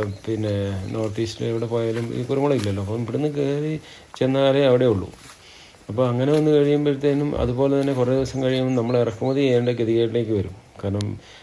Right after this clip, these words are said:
ഏ, മലേഷ്യയിൽ കൃഷിയുണ്ടെന്ന് തോന്നുന്നു. അപ്പം അവിടുന്ന് ഇറക്ക-, ഇപ്പം തന്നെ already, ഏ, ഇറക്കുമതികൾ നടക്കുന്നുണ്ട്. എന്നിരുന്നാൽ തന്നെ കുറച്ചുകൂടിയൊക്കെ ഗവൺമെൻറ്റിൻ്റെ സപ്പോർട്ടും കാര്യങ്ങളും, ആ, കൃഷിഭവൻ്റെ സപ്പോർട്ടും ഒക്കെ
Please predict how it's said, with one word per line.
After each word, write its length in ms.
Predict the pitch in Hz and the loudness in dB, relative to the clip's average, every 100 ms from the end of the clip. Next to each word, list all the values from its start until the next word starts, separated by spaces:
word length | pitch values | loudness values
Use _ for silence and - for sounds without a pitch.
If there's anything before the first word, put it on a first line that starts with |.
| - 104 | -8 -4
ഏ, 140 | 110 | -2
മലേഷ്യയിൽ 560 | 110 113 123 156 139 113 | 0 -2 0 0 -2 -2
കൃഷിയുണ്ടെന്ന് 440 | 110 120 104 101 92 | -4 -2 -2 -2 -4
തോന്നുന്നു. 240 | 90 - | -6 -8
അപ്പം 360 | 101 107 104 104 | -8 -6 -6 -6
അവിടുന്ന് 300 | 110 117 123 | -4 -2 -2
ഇറക്ക-, 340 | 113 104 120 - | -2 -2 -4 -6
ഇപ്പം 240 | - 117 123 | -4 -4 -2
തന്നെ 140 | 147 | 2
already, 480 | 143 135 151 170 185 - - - 135 | 2 4 2 2 0 -6 -20 -10 -4
ഏ, 200 | 135 123 | -2 0
ഇറക്കുമതികൾ 480 | 127 131 147 151 160 | 0 0 2 4 4
നടക്കുന്നുണ്ട്. 500 | 151 143 175 135 113 156 - - - - - - - - - - - | 2 2 2 0 0 -4 -12 -20 -20 -20 -20 -20 -20 -20 -20 -10 -4
എന്നിരുന്നാൽ 440 | 120 123 131 131 131 | -2 0 0 0 2
തന്നെ 240 | 127 98 - - - - - - - - - - | 0 -2 -6 -20 -20 -20 -20 -20 -20 -20 -12 -4
കുറച്ചുകൂടിയൊക്കെ 580 | 110 101 127 143 139 147 | -2 0 0 0 0 0
ഗവൺമെൻറ്റിൻ്റെ 540 | 131 131 135 135 139 | 0 0 0 0 -2
സപ്പോർട്ടും 560 | 139 123 131 127 139 127 | -2 -4 -2 -2 0 0
കാര്യങ്ങളും, 520 | 127 127 127 131 131 | 2 2 0 0 -2
ആ, 540 | 123 123 123 123 120 120 | 0 2 4 4 2 0
കൃഷിഭവൻ്റെ 680 | 117 120 123 120 120 127 123 - - - - | -4 -2 2 2 2 0 -2 -6 -20 -10 -6
സപ്പോർട്ടും 340 | 117 120 123 | -2 -2 -2
ഒക്കെ 120 | 123 | -2